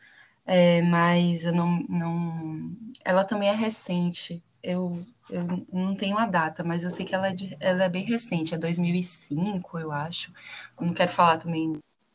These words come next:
É, é recente. É, pensando, né, nos, nos, nos lugares culturais, eu vejo que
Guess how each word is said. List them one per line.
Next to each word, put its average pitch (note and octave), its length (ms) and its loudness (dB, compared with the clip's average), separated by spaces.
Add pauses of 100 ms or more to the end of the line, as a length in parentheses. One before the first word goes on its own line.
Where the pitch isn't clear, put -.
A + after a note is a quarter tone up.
(1160)
É, D#3+ 720 0
é D3+ 120 -8
recente. D#3 680 -4 (920)
É, F3 280 0
pensando, A#3 760 4
né, G#3+ 180 0
nos, G#3+ 400 -2
nos, - 880 -2 (380)
nos G3 300 -2
lugares F3+ 540 4
culturais, F#3+ 1080 2
eu F#3 100 -2
vejo F#3+ 260 -2
que - 240 -10